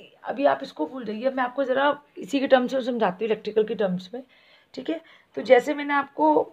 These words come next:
बिल्कुल बेसिक समझाती हूँ वन फेज से, तो सबसे पहले मैं आपको वन फेज समझा रही हूँ,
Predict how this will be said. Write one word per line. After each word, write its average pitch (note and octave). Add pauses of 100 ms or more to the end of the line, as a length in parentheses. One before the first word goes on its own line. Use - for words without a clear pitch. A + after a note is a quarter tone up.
(140)
बिल्कुल B3+
बेसिक A#3+
समझाती A#3
हूँ A3
वन A3+
फेज G#3+
से, C#4
तो -
सबसे A#3+
पहले C#4
मैं C#4
आपको C#4
वन G#3+
फेज A#3
समझा F#3
रही C#3+
हूँ, D3